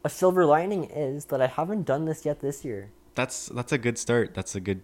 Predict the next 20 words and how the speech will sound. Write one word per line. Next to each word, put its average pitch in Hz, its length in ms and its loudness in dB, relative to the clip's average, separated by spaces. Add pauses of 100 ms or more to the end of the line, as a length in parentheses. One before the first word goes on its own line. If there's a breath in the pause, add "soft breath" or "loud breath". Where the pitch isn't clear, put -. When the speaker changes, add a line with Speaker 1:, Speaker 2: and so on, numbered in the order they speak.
(120)
Speaker 2:
uh, 92 320 -2 (120)
good 107 140 0
direction 101 440 0
for - 160 -6
change. 98 540 -2
<laughs> - 0 -
Speaker 1:
Do - 800 -2
you 123 40 -2
think 135 160 -6
I 127 80 -4
can 123 180 -10
keep 123 220 -8
this - 180 -12
up? 135 200 -8 (420)
Speaker 2:
I 110 140 2
definitely 117 320 2
do 107 160 0
think 107 220 -2
so. 117 260 -2 (680 loud breath)
Um, 92 520 -2